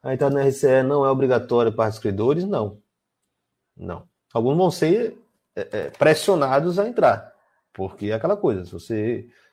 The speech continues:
quer receber, é melhor entrar, né? É isso que a galera tem falado. Mas obrigatório, não.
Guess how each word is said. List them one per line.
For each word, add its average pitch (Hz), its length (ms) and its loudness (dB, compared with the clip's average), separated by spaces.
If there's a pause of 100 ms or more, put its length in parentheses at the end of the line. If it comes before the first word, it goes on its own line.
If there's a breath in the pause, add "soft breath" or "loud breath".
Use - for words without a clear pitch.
(120)
quer 123 180 2
receber, 127 440 0
é 143 40 4
melhor 160 240 -2
entrar, 92 340 -8
né? 95 380 -14
É 92 40 -8
isso 92 120 -14
que - 80 -10
a 107 40 -4
galera 110 200 -4
tem 135 120 -12
falado. 113 380 -8 (480)
Mas 92 140 -8
obrigatório, 98 580 -4
não. 214 200 -14